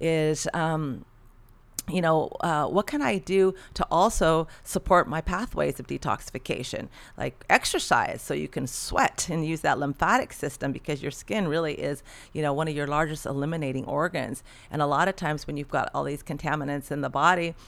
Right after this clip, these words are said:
um, you'll start to get, you know, conditions on the skin, you know, whether it's candida, and, you know, from too much sugars or carbohydrates,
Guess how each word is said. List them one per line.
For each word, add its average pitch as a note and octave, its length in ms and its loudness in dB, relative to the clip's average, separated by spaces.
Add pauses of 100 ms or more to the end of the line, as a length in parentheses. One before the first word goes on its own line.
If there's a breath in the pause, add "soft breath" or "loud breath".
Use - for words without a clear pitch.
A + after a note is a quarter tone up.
(240 loud breath)
um, D3 440 2
you'll E3+ 160 2
start D#3+ 300 2
to E3 80 -8
get, D#3 340 -2
you D#3+ 120 -4
know, C#3+ 360 -2
conditions A#3 440 0
on - 120 -4
the - 80 -6
skin, C3+ 480 -6
you C3+ 80 -6
know, C#3+ 160 -2
whether C#3+ 320 -4
it's C#3 200 -6
candida, C#3+ 720 -4
and, C#3 240 -6
you C#3+ 120 -8
know, C3+ 140 -4
from C3+ 220 -8
too - 180 -8
much C#3+ 160 -6
sugars D#3 520 -2 (140)
or C3+ 260 -4
carbohydrates, D#3+ 800 2